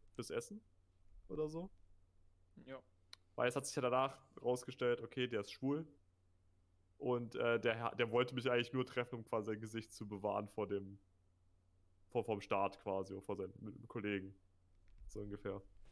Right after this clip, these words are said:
Speaker 2: Genau. Ja, offenkundig wirst du, ähm, für alles Nicht-Heterosexuelle doch ziemlich verfolgt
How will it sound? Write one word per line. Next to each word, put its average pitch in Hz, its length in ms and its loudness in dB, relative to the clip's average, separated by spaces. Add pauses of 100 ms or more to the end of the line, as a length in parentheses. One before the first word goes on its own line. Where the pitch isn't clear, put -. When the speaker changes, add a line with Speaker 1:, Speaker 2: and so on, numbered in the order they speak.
(400)
Speaker 2:
Genau. 113 400 -10 (2250)
Ja, 113 140 -14
offenkundig 123 720 -8
wirst 123 340 -10
du, 123 240 -4
ähm, 117 440 -4
für - 240 -6
alles 120 280 -8
Nicht-Heterosexuelle 123 1080 -8
doch 120 200 -6 (120)
ziemlich 120 360 -6
verfolgt 123 580 -4